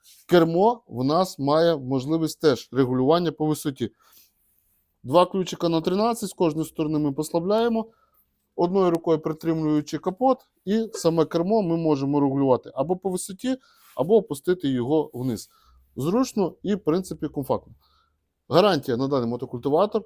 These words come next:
двадцять чотири місяці. Друзі, якщо у вас виникло бажання придбати, обов'язково пишіть нам,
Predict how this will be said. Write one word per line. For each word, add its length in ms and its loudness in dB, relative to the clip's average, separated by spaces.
двадцять 480 -2
чотири 280 -6
місяці. 340 -8
Друзі, 320 0
якщо 200 -4
у 40 0
вас 180 -2
виникло 280 -6
бажання 380 0
придбати, 560 -2
обов'язково 580 2
пишіть 380 -6
нам, 260 -2